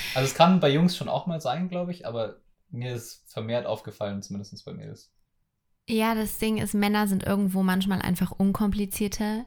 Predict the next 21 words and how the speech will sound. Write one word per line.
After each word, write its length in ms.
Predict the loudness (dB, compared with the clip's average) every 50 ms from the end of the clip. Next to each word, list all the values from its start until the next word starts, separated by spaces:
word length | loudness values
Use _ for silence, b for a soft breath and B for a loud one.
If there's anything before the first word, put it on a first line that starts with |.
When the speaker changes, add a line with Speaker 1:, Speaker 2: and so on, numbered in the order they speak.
| -8
Speaker 2:
Ich 140 | -8 -4 -4 -2
hab 100 | -2 -2
das 180 | -2 -4 -2 -2
Gefühl, 420 | -4 -4 -2 -2 0 0 0 0
die 140 | 0 -2 0
denken 320 | 0 0 0 0 -2 -4 -4
einfach 280 | -2 -2 -2 0 0
nicht 220 | 2 2 0 -2 -4
so 380 | -4 -4 -2 -2 -2 -4 -6 -10 _ _ _ _ -4
weit 420 | -2 0 0 0 -2 -4 -8 -12 -6
wie 240 | -4 -2 0 0 0
Frauen. 560 | -2 -2 0 0 2 2 0 0 -2 -4 -6 -6
Wie 220 | -6 -6 -4 -2
wir 120 | -2 -4 -4
Frauen, 340 | -4 -2 0 2 4 4 4
wir 80 | 4
überdenken 500 | 4 4 2 2 4 2 2 2 2 2
ja 120 | 2 2 2
einfach 340 | 2 0 0 0 0 -2 0
alles. 480 | 2 2 4 4 4 2 0 -4 -8 -14 -18 B B B B B B B B B B B B B B B B B 0
Ähm, 840 | 2 4 4 6 6 6 4 4 4 2 2 2 0 -2 -4 -6